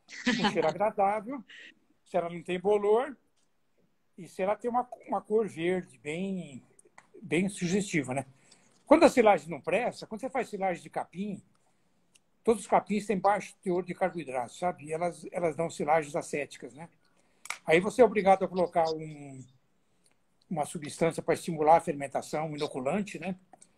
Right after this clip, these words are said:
Speaker 1: É, você é obrigado a colocar também inoculante na, na cana-de-açúcar.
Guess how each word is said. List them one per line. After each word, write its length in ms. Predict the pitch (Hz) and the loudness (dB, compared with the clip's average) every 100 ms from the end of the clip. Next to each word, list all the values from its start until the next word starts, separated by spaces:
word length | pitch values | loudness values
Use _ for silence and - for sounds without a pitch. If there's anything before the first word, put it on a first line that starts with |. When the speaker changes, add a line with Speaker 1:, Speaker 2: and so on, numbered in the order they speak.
| _ _ _ _ _ - | _ _ _ _ _ -16
Speaker 1:
É, 360 | - 127 123 135 | -8 -4 -4 -6
você 240 | - - | -8 2
é 20 | 190 | 4
obrigado 340 | 170 180 175 | 8 8 8
a 40 | |
colocar 320 | 160 165 147 147 | 6 2 0 -2
também 280 | 147 143 | -2 -6
inoculante 600 | 143 143 147 131 143 - | -6 -6 -6 -8 -8 -10
na, 140 | 139 147 | -12 -12
na 140 | - 202 | -8 -6
cana-de-açúcar. 760 | - 139 131 - 165 147 - | -4 -4 -6 -6 -2 -2 -4